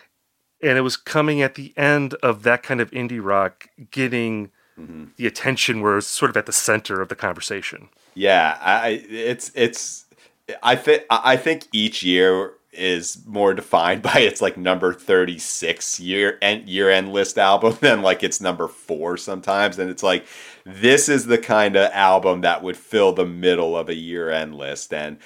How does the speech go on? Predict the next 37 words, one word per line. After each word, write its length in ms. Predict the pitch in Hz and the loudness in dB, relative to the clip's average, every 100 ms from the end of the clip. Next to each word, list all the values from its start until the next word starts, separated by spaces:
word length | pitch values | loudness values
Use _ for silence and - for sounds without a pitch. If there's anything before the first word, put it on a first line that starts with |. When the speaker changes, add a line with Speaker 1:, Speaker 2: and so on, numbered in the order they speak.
| - - | -20 0
Speaker 2:
you 60 | 139 | 2
know, 140 | 151 | 4
I 140 | 165 190 | 6 6
like 220 | 190 185 | 4 2
this 160 | 143 | 2
album 240 | 143 135 123 | 6 6 6
a 60 | |
lot 360 | 110 110 110 - | 6 8 8 4
as 200 | 98 87 | -4 -4
well. 320 | 92 113 82 | 4 6 6
It 120 | 80 - | 2 0
just, 440 | 117 - - - - | 0 0 -12 -18 -6
um, 400 | 104 107 101 101 | 0 2 2 0
I'm 160 | 98 101 | -8 -6
struck 520 | - - 117 107 - | -6 0 4 4 4
by 240 | 101 92 90 | 4 4 2
how, 560 | 87 90 87 90 - _ _ _ _ - | 2 4 6 4 0 _ _ _ _ -4
um, 280 | 90 92 - | -2 -2 2
unassuming 640 | 127 127 - 85 92 143 | 2 2 -2 -6 -2 0
it 120 | 151 156 | 2 4
is. 180 | 156 | 4
Like, 120 | 123 110 | 2 0
it 240 | 113 - | -6 2
doesn't 400 | 107 110 107 95 | 4 4 2 -8
sound 340 | - 92 92 | 0 2 2
like 180 | 90 85 | 0 -2
a 80 | 85 | -4
big 440 | 71 92 85 73 | -4 -2 -2 -2
deal 280 | 80 85 80 | -6 -4 -2
at 140 | 78 76 | -4 0
all. 320 | 82 71 65 | 0 0 -4
It's 220 | 69 - | -12 -6
just, 420 | 90 78 - 73 | -6 -6 -10 -12
like, 180 | 76 71 - | -12 -12 -12
lock 260 | 85 104 135 | 0 2 2
and 160 | 123 | 0
punt, 380 | - 107 104 104 | 2 4 4 2